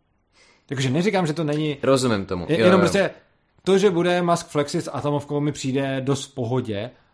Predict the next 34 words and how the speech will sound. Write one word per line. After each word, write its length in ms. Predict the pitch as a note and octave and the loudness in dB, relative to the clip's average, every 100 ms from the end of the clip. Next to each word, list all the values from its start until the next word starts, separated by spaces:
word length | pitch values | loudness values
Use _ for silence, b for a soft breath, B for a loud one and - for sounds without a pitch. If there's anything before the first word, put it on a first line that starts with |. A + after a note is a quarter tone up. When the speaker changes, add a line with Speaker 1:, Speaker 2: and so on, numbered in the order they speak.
| b | b
Speaker 1:
oproti 260 | C#3 C#3+ D3 | -6 -2 -2
všem 220 | E3+ E3+ | -2 -4
ostatním 360 | D3 D3 D3 | -4 -6 -2
rizicím, 420 | D3 C3 C3 D3 C3+ | -2 0 -2 -6 -6
kterými 340 | C#3 B2+ B2+ | -4 -2 -2
na, 460 | B2 A#2 A#2 A2+ - | -4 -4 -4 -8 -8
na 100 | A#2+ | -10
světě 360 | - B2 A2+ A#2+ | -8 -8 -8 -8
připadají. 680 | - A2 G#2 G2 F2+ F#2+ - _ _ _ _ | -10 -8 -6 -6 -8 -12 -18 _ _ _ _
Protože 640 | - A#2+ B2 D3+ C#3+ C#3+ C#2 - | -12 -8 -2 0 0 -2 -8 -14
jako 300 | C3 D3 C#3+ - _ _ _ _ _ _ _ b b b b _ | -10 -8 -8 -12 _ _ _ _ _ _ _ b b b b _
Speaker 2:
No, 100 | C3+ | -2
Speaker 1:
co? 60 | C3+ C3 | 0 0
Speaker 2:
pokud 220 | D3+ F3 | 2 2
by 80 | E3 | 2
to 80 | |
byl 140 | F3 F3 | 2 2
jeden 420 | D3+ D3+ D#3+ B2+ | 4 2 4 2
Musk, 300 | B2 - - | 0 -4 -6
tak 160 | - - | -6 -4
ano. 480 | G2 F#2+ A2 F#3 B3+ - | -2 0 0 -2 -6 -10
Speaker 1:
Ano. 260 | B2 G#2+ - _ - | -8 -8 -12 _ 2
Speaker 2:
Ale 160 | A#2 | 4
pokud 300 | B2+ C#3+ D#3+ | 4 0 0
jako 240 | F#2 A2+ A#2+ | -2 -4 -2
porovnáme 520 | B2+ C#3 D3+ D3+ C#3 | 0 0 2 2 0
to, 140 | C3 | -2
že 160 | C3+ D3+ | -2 -2
existuje 400 | A#2 C3+ - D#3 | -2 -4 0 0
jeden 260 | A#2+ C#3 | 0 -2
jako 220 | C3 C3 C3+ | -4 -4 -6
šílený 580 | - A#2 C3+ D3 C3+ - | -6 -4 -2 -2 -2 -4
nácek 420 | A2+ A2 C#3 B2+ | -4 -2 -6 -8
Putin 560 | - G#2+ F2+ F2 D3 | -8 -6 -4 -4 -4